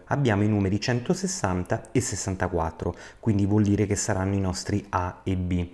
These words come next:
Dobbiamo andare a determinare prima di tutto D e quindi devo andare a fare il massimo comune divisore tra centosessanta e sessantaquattro. Vado a determinare il massimo comune divisore utilizzando l'algoritmo di Euclide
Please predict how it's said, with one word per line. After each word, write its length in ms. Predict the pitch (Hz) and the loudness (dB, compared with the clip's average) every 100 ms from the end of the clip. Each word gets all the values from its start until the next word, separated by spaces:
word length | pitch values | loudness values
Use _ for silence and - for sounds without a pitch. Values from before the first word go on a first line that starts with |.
| - | -6
Dobbiamo 360 | 107 117 120 123 | 4 6 6 6
andare 260 | 117 92 | 4 4
a 20 | 90 | 2
determinare 640 | 95 104 117 104 92 92 | 0 0 0 0 0 0
prima 200 | 117 143 | 0 2
di 160 | 190 | 0
tutto 440 | 190 95 - 113 - | 0 -4 -2 -2 -2
D 300 | 104 95 92 - - - | -4 0 -2 -4 -16 0
e 160 | 165 | 0
quindi 380 | - 104 107 117 | 4 4 4 4
devo 140 | 104 95 | 4 2
andare 220 | 95 98 | 2 0
a 40 | |
fare 320 | - 110 90 | 0 0 0
il 100 | 87 | 2
massimo 460 | 95 107 - 95 90 | 4 2 2 -2 0
comune 300 | 95 98 95 | 0 0 2
divisore 680 | 107 170 143 98 95 143 - - - - - _ - | 2 0 2 4 4 0 -4 -18 -20 -20 -20 _ 0
tra 360 | 143 104 82 - - - | 4 4 2 -10 -20 -14
centosessanta 1160 | - 127 95 90 95 127 - 101 92 90 101 139 - - - - - | -2 2 2 0 -2 -4 -4 0 0 0 -2 -4 -8 -20 -20 -20 -2
e 80 | - | 0
sessantaquattro. 960 | 175 127 - 87 90 85 80 - - 87 - - - - - - | 2 2 0 -4 -4 -4 -4 -6 -6 -8 -10 -20 -20 -20 -20 0
Vado 180 | 110 110 | 4 4
a 60 | |
determinare 600 | 107 110 110 113 113 95 | 4 4 4 4 4 2
il 100 | 90 | 0
massimo 420 | 95 98 - 95 90 | 0 -2 -4 -4 -2
comune 240 | 92 98 | 0 0
divisore 540 | 139 160 110 101 127 - | -2 0 2 2 0 -2
utilizzando 560 | 151 185 120 98 107 | 0 2 2 2 2
l'algoritmo 520 | 95 95 98 95 101 | 2 2 2 2 0
di 100 | 101 | 2
Euclide 440 | 131 180 110 87 | 2 4 2 0